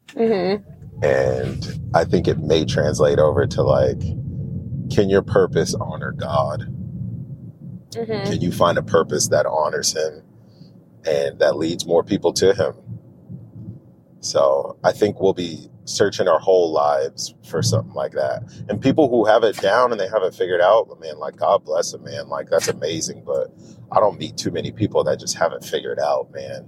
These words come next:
Speaker 2: And, um, that's, uh, that's something that I'm always looking for. I always wanna do.
Speaker 1: Is what?
Speaker 2: Figure out my purpose. Figure out what I wanna do in this life.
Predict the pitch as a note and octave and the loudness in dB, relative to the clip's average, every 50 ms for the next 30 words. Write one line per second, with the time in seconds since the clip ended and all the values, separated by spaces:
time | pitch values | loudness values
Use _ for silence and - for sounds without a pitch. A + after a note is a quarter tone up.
0 | - - - - C2+ C2+ C#2 C2+ C#2 - D2 C#2+ C#2+ C#2 C2+ C#2 C#2 - - - | -18 -16 -14 -12 -12 -12 -12 -12 -10 -6 -2 0 2 2 2 0 -4 -6 -10 -14
1 | - - - - - - - - - - - - - - - - - - - - | -18 -18 -18 -20 -20 -20 -20 -20 -20 -20 -20 -20 -18 -18 -18 -20 -20 -20 -20 -20
2 | - - - - - - - - F#2 - - - G2+ G2+ G2+ G2+ G2+ G2+ G2+ G2 | -20 -20 -20 -20 -20 -4 0 2 2 2 2 2 4 6 6 6 6 6 6 4
3 | F#2 F2+ - - F#2+ - - - A#2 E2 A2+ A2+ A2 G#2+ G#2 G#2+ G#2 G2+ G2 G2+ | 2 0 -4 -4 -4 0 2 2 0 2 2 2 2 2 4 4 4 4 4 4
4 | G2 F2+ E2+ F2 F2 - D#2+ D2+ - - E2 D2+ C#2 - - - - - - - | 4 4 2 2 0 0 -2 -8 -6 -4 -2 0 0 -2 -4 -6 -14 -20 -20 -20
5 | - - E2+ D#2+ E2 E2 E2 E2+ E2 D#2 E2 D#2+ D2+ C#2 C#2 - D2 D2 D2 C#2+ | -14 -8 -4 0 2 2 2 2 0 -2 -4 -6 -6 -6 -8 -8 -8 -8 -8 -8
6 | - - - - - - - - _ _ - - - - - - - - G3+ F#3+ | -10 -12 -18 -20 -20 -20 -20 -20 _ _ -20 -20 -20 -20 -20 -20 -20 -18 -16 -16
7 | F3+ - - E3 D3 - - - _ _ _ _ _ _ _ _ _ - - G2 | -16 -14 -12 -10 -10 -10 -12 -16 _ _ _ _ _ _ _ _ _ -2 0 4
8 | G2 G#2+ G#2+ A2 G#2 G#2 G#2 - - F#2 A2 - - E2+ C#2+ - - - - - | 6 6 6 4 4 2 0 2 4 4 4 4 2 0 -2 -4 -8 -14 -18 -20
9 | _ _ - - - - - - _ - - - - - - - - _ _ _ | _ _ -20 -20 -20 -20 -20 -20 _ -20 -20 -20 -20 -20 -20 -20 -20 _ _ _
10 | - - F#2 F#2+ G2+ G2 G2 F2 F2+ F2+ F#2 F#2+ F#2 F#2 F#2 F2+ D#2+ D#2+ F2 F#2+ | -6 -2 2 4 6 6 6 6 6 6 6 6 4 2 0 -2 -2 -2 0 0
11 | G2+ F2+ D#2+ D2 - - C2 A#1+ A#1+ A1+ A1 - | 0 -2 -4 -8 -10 -8 -6 -6 -6 -6 -8 -10